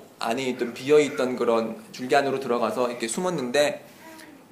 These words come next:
이렇게 유대인들은 그것을 보고서 그 나무를 톱으로,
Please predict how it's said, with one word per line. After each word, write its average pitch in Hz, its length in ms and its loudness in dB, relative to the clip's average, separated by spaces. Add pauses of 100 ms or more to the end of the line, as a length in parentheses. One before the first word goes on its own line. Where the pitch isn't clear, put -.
(160)
이렇게 110 340 -8
유대인들은 143 640 4
그것을 147 360 2
보고서 120 580 2 (640)
그 143 640 2
나무를 123 640 2 (480)
톱으로, 156 640 4